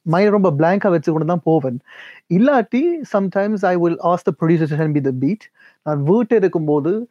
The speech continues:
ஏதாச்சும் ஒரு மொமெண்ட்டுக்கு திடீர்னு ஒரு, ஒரு இன்ஸ்பிரேஷன் வரும். "ஓகே,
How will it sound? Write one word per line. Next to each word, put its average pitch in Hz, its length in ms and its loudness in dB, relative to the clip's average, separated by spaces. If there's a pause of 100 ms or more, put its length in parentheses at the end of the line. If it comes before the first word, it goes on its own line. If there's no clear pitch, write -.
(400)
ஏதாச்சும் 190 340 -2
ஒரு 214 160 2
மொமெண்ட்டுக்கு 208 600 2
திடீர்னு 180 340 0
ஒரு, 180 160 2
ஒரு 156 220 -2
இன்ஸ்பிரேஷன் 180 400 0
வரும். 147 280 0
"ஓகே, 165 260 0